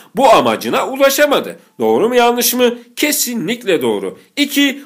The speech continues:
Mussolini'nin lideri olduğu faşist parti işsizlik, istikrarsızlık ve benzeri sorunların yarattığı kaos ortamından faydalandı. Doğru mu yanlış mı? Kesinlikle doğru. Üç, faşizm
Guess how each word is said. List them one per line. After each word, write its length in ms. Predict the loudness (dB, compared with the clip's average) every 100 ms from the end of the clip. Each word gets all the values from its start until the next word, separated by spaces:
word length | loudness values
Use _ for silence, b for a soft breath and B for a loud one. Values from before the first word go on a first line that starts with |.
| B
Mussolini'nin 880 | -2 0 -2 -2 -2 -2 -2 -6 -4
lideri 420 | -2 0 2 4
olduğu 380 | 4 4 0 -4
faşist 480 | -4 -6 -6 -6 -2
parti 540 | -2 -2 -4 -4 -4 B B
işsizlik, 640 | -4 -2 -2 -2 -4 -6 -8 -10
istikrarsızlık 1000 | -6 -6 -4 0 0 0 -4 -2 -2 -4 B 0
ve 160 | 2
benzeri 440 | 2 0 0 -2 -2
sorunların 480 | -2 -2 -2 0
yarattığı 640 | 0 2 0 0 0 0 -2 B -2
kaos 480 | 2 4 2 -4 0
ortamından 800 | 4 4 2 -2 -2 -2 -2 -2 B B
faydalandı. 880 | 0 2 2 2 2 2 0 -2 -4 -10
Doğru 260 | -4 -2 -2
mu 80 | 0
yanlış 360 | 0 -2 -4
mı? 160 | -6 -6
Kesinlikle 840 | -8 -8 -6 -6 -4 -4 0 2
doğru. 400 | 4 6 4 2 B B
Üç, 300 | -2 -2 -2 -10 B
faşizm 540 | 0 2 2 -2 -4